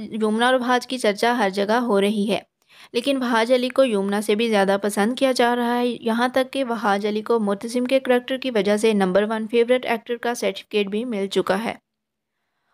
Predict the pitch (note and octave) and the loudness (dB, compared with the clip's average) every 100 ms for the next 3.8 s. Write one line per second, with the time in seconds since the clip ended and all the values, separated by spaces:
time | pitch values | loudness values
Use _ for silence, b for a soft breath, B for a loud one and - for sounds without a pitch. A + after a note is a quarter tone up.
0 | _ - B3 B3+ A#3+ A#3+ A#3 A3 A3+ B3 | _ -4 0 2 2 -2 0 0 2 0
1 | B3+ G#3+ G#3 - G#3+ A3 A3 A3+ A#3 B3 | 0 -2 -2 -6 -6 -4 -4 -4 0 2
2 | B3 B3 A#3 G#3 G3 G3+ A3 G#3 G3+ G3 | 2 -2 -2 0 0 -2 -4 -6 -6 -8
3 | F#3+ G3 G3 G3 G3 G3 F#3+ A#3 | -6 -6 -4 -4 -4 -4 -4 -6